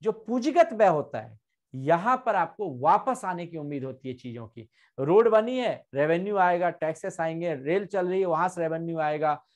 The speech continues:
ठीक है, भवन बना है, वहां से रेवेन्यू आएगा, यानी कि ये पूंजीगत जो होता है वहां से आता है, लेकिन उल्टा होता है।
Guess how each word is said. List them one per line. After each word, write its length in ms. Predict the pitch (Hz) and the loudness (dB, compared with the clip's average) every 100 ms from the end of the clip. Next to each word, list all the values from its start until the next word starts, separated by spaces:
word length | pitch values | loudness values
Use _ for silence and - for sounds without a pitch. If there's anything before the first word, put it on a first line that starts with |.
| _ - | _ -12
ठीक 160 | 202 175 | -4 -2
है, 60 | |
भवन 360 | 135 135 175 190 | -2 0 0 0
बना 240 | 180 180 | 0 2
है, 60 | 180 | 2
वहां 220 | 160 175 | 2 -2
से 140 | 190 170 | -4 -6
रेवेन्यू 360 | 156 165 160 | -2 -2 -2
आएगा, 220 | 156 147 156 | -2 0 0
यानी 240 | 165 202 | -2 -6
कि 140 | - 240 | -8 -8
ये 60 | |
पूंजीगत 680 | 226 _ 208 196 233 254 254 | -8 _ -8 -6 0 0 -2
जो 120 | 175 190 | -6 -4
होता 280 | 175 175 | -2 0
है 140 | 165 202 | 0 0
वहां 220 | 165 165 | -4 -6
से 160 | 170 - - - | -6 -10 -6 0
आता 300 | 156 - 143 | 0 2 -2
है, 180 | 117 - _ _ | -2 -10 _ _
लेकिन 180 | 175 196 | -4 -2
उल्टा 340 | 175 202 247 226 | 0 0 6 6
होता 320 | 190 165 127 | 6 2 -4
है। 180 | 104 | -8